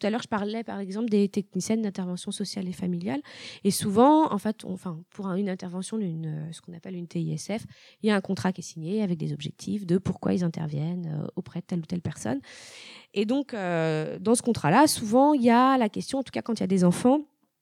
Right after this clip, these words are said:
de, de réussir à appréhender des règles par l'intermédiaire du jeu. Donc le jeu est souvent aussi une façon,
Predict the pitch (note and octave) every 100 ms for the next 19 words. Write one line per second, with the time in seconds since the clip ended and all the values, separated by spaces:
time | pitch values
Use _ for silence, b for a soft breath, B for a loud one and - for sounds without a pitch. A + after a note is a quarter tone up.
0 | _ - _ A3 F#3+ A3 A3+ G#3+ G3+ F#3+
1 | F3 E3+ A#1 - - - - - G3+ G#3+
2 | B3+ B3 - D4+ A3+ G#3 - B3 A#3+ A#3
3 | F#3+ F#3+ D#4 A#3+ F#3 - b b b b
4 | C4+ C4 A#3+ A#3 A#3 G#3 G#3+ G3+ F#3+ F3+
5 | G3 G#3 A3+ A3+ C#4+ B3 - C4+ B3 C4+
6 | C4 G#3+ G#3 - C#4+ D4 A#3+ - G#3 G#3
7 | - C#4